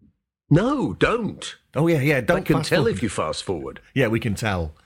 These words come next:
Speaker 2: And we'll, we'll
Speaker 1: Yeah.
Speaker 2: rewind you.
Speaker 1: Yeah. So when the ads start going in, can you make sure you listen to them? That's all I'm asking.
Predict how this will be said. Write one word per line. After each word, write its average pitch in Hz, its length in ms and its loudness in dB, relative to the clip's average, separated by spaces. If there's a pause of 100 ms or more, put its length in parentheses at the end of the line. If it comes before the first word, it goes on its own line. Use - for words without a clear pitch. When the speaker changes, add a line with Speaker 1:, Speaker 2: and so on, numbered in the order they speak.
(140)
Speaker 2:
And 95 100 0
we'll, 113 140 2
we'll 123 280 2
Speaker 1:
Yeah. 123 80 0
Speaker 2:
rewind 117 500 0
you. 80 240 0 (600)
Speaker 1:
Yeah. 117 180 -2 (680)
So 131 300 2
when 170 220 4
the 175 100 2
ads 143 240 -2
start 113 240 -2
going 104 260 2
in, 82 320 -2
can 104 180 0
you 104 80 2
make 104 200 -2
sure 98 120 0
you 90 120 0
listen 80 260 -4
to - 80 -20
them? 80 100 -20
That's 82 200 -4
all 87 120 0
I'm 73 120 -2
asking. - 380 -8